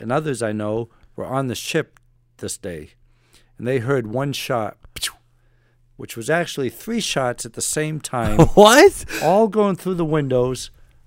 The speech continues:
Speaker 1: all pirates dead, all hostages okay, Captain Phillips rescued. It's like fiction.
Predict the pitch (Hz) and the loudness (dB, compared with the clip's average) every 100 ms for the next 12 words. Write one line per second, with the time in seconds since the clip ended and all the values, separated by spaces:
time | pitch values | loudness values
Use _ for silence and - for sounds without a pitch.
0 | - 147 202 214 - - 180 165 147 - | -8 -4 -2 -4 -8 -6 -4 -4 -6 -10
1 | - - 131 107 101 113 - - - - | -10 -2 0 0 -4 -12 -18 -20 -20 -20
2 | - - 139 165 160 - 170 156 - 135 | -20 -6 -2 -2 -2 -2 -2 -2 -8 -8
3 | 127 117 117 - 139 123 110 - - 131 | -6 -4 -6 -6 -4 -2 -4 -8 -12 -12
4 | - 117 - 117 110 - 101 101 - - | -10 -16 -10 -8 -8 -10 -10 -10 -12 -20
5 | - _ _ _ _ _ _ _ - 117 | -20 _ _ _ _ _ _ _ -16 -12
6 | - 123 - - - 131 - - 67 | -6 -6 -6 -14 -8 -8 -8 -12 -14